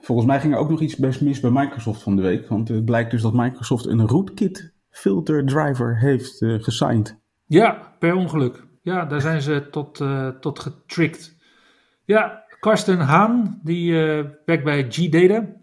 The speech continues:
Speaker 2: die heeft dat inderdaad, eh, gevonden, die phone home functionaliteit in die filter driver. En ja, je kan zo'n driver natuurlijk niet installeren zonder dat die netjes ondertekend is.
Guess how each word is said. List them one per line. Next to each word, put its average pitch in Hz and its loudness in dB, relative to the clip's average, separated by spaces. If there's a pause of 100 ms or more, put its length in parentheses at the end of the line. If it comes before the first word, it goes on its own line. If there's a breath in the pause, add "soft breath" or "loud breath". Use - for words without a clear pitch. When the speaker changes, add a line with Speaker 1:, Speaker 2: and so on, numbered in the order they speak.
(340)
Speaker 2:
die 165 0
heeft 175 -2
dat 165 -4
inderdaad, 170 0
eh, 165 0
gevonden, 170 -2
die 165 -2
phone 175 0
home 165 0
functionaliteit 170 -2
in 156 -6
die 156 -8
filter 165 -4
driver. 160 -2 (760 soft breath)
En 165 4
ja, 185 6
je 185 8
kan 214 2
zo'n 190 4
driver 208 4
natuurlijk 185 0
niet 165 -4
installeren 175 0
zonder 165 0
dat 165 -2
die 160 -2
netjes 165 -2
ondertekend 180 -2
is. - -8